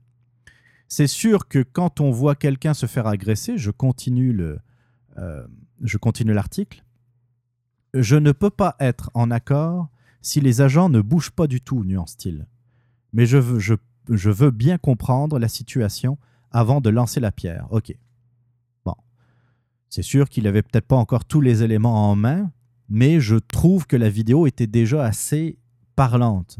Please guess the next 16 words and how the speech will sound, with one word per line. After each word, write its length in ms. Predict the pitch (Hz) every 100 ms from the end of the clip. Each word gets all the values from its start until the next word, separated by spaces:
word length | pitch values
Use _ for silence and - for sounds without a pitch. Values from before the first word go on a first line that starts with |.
| 90
d'elle-même. 540 | 87 95 87 76 69 - _ _ _ _
Des 180 | 95 98
agents 220 | 127 147
de 60 | 143
sécurité 540 | 127 117 113 - 139
qui 200 | - 110
restent 260 | 104 - -
là 220 | 113 107
à 20 |
rien 280 | 95 101 95
faire, 400 | - 139 190 185 - _ _ _ _ -
comme 280 | 208 180
le 160 | 147 143
dit 320 | 120 147 151
le 380 | 110 101 98 92
représentant, 960 | 117 107 117 104 107 104 120 117 98